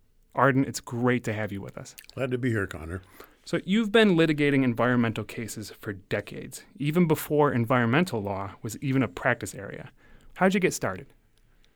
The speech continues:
Speaker 2: I started in the litigation phase by doing one case after another. They were mostly small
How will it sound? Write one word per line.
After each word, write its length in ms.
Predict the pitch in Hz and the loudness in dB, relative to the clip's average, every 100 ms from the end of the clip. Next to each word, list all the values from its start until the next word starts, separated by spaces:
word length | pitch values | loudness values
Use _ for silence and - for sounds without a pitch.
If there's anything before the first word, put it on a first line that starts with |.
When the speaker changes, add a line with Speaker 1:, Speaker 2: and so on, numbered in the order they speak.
| _ _ _ - - - - | _ _ _ -20 -20 -14 -8
Speaker 2:
I 80 | 120 | -4
started 560 | - 202 185 131 120 | 2 4 6 6 4
in 240 | - 117 104 | -2 0 2
the 80 | |
litigation 600 | 107 107 101 135 135 95 | 4 2 4 4 4 0
phase 640 | 78 117 90 80 82 107 87 | -2 0 0 -2 -4 -4 -4
by 360 | 104 92 90 | 0 0 2
doing 760 | 92 95 107 107 101 98 95 90 _ _ _ _ _ _ | 0 0 2 2 2 0 -2 -4 _ _ _ _ _ _
one 320 | 131 101 120 113 | -8 -2 0 0
case 360 | 123 113 - | 0 -2 -2
after 280 | 113 - - | -6 -6 -6
another. 360 | 95 98 90 87 | -4 -2 -2 -4
They 100 | 87 | -4
were 140 | 87 | -4
mostly 420 | 87 92 - 87 | -4 -6 -8 -12
small 800 | 80 - 92 92 92 92 92 85 | -10 -6 -4 -2 -2 0 0 -2